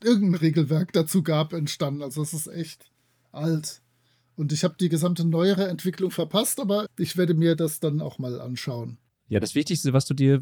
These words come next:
Speaker 2: für die neue Edition merken musst, ist, dass es nur noch Hyperborea heißt und der ganze andere Kram vorher wegfällt.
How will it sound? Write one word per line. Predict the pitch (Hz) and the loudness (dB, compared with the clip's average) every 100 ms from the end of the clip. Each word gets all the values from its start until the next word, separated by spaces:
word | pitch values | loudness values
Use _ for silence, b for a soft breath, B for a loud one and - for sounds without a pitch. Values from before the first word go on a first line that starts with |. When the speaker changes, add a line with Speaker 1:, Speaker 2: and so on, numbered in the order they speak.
| - | 0
Speaker 2:
für | - | 0
die | 120 113 | 2 4
neue | 120 131 127 123 107 101 | 6 6 6 4 2 -4
Edition | 120 110 - 113 | 0 0 2 4
merken | 107 123 127 | 4 2 2
musst, | 127 | 0
ist, | 127 127 | -2 -4
dass | 117 | -2
es | 120 120 | 0 2
nur | 117 | 4
noch | 113 113 | 2 2
Hyperborea | 110 123 107 101 110 104 101 | 0 0 2 4 4 4 4
heißt | 107 - | 2 0
und | 101 101 | -4 -2
der | 101 | 0
ganze | 101 - 107 98 | 0 0 0 2
andere | 104 104 95 90 | 2 0 -2 -4
Kram | - 92 95 | -2 -2 -2
vorher | - 90 92 90 85 | -6 0 2 0 -2
wegfällt. | 87 - 87 80 - | -8 -6 -6 -6 -14